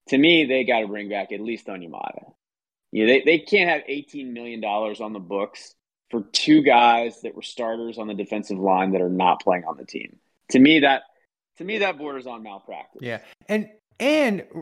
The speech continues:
Speaker 2: you know, I, I just said, you know, I'm gonna contradict myself like I do a lot of times. You know, I just said, "Hey, Onyemata might have a market, teams may want him." But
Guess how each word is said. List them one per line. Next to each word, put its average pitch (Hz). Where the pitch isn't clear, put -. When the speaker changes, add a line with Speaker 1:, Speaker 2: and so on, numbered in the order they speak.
Speaker 2:
you 175
know, 143
I, 147
I 175
just 165
said, 127
you 135
know, 120
I'm 131
gonna 135
contradict 143
myself 107
like 110
I 104
do 113
a -
lot 139
of 120
times. 101
You 107
know, 101
I 104
just 113
said, 107
"Hey, 113
Onyemata 123
might 113
have 107
a 104
market, 107
teams 110
may 101
want 156
him." 104
But 110